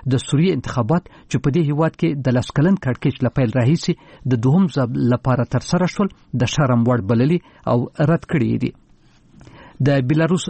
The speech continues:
مستبد واکمن الکساندر لوکاشنکا د روسیې له ولسمشر ولادیمیر پوتین سره د تورې بحیرې په تفریحي ښار سوچي کې په داسې حال کې وکتل چې د اروپایي ټولنې غړي پر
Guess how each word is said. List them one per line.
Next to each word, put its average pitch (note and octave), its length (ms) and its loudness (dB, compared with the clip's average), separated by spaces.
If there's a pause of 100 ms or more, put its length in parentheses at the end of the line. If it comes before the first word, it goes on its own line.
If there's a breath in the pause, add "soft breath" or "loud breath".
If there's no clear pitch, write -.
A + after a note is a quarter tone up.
(120)
مستبد D3+ 440 0
واکمن D#3+ 320 0
الکساندر C#3 600 0
لوکاشنکا D3+ 520 0
د B2+ 200 0
روسیې E3 260 0
له B2+ 100 0
ولسمشر D3 520 0
ولادیمیر B2 480 2
پوتین E3+ 320 0
سره F3+ 140 0 (460 loud breath)
د C3 80 2
تورې F3 360 0
بحیرې C3 340 2
په - 140 -8
تفریحي D#3+ 340 0
ښار B2 240 -2
سوچي D#3 300 -2
کې - 140 -2 (360 loud breath)
په C#3+ 140 0
داسې F3+ 240 0
حال A2+ 120 -2
کې C3 140 -2
وکتل A#2+ 340 -2
چې - 380 -6
د B2+ 140 2
اروپایي D3 280 0
ټولنې E3+ 440 0
غړي D#3+ 200 2
پر B2 160 0